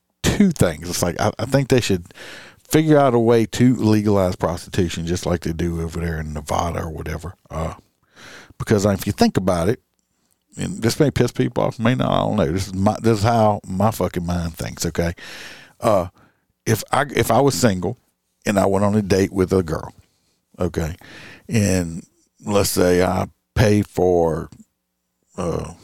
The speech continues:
a night out on the town, night drinks, a show, a good place to eat,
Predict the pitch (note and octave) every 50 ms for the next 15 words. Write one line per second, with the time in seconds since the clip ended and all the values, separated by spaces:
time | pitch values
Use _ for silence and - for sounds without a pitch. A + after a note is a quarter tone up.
0 | _ - - - F#2+ F2+ F2+ F#2 F#2 F2+ F#2 F2+ F2 F2 E2+ E2+ E2 D#2+ - -
1 | E2+ E2 D#2+ D#2 D2+ E2 E2+ F2 F2+ F2 E2+ D#2+ D2 D2 - - F#2 F2+ F2 F2
2 | D#2+ - - - - - - - - - F#2+ F#2 - - _ _ _ _ - -
3 | - - - - - - - - A2+ G2 F2+ F2+ E2+ E2 E2+ F2 F2 D#2+ D2+ D#2+
4 | D#2 D#2 - - - - - - - - - - - _ _ _ F#2+ G2 G2+ F2
5 | - - G#2+ G2 F2+ - - - - G2+ F#2+ F#2 F#2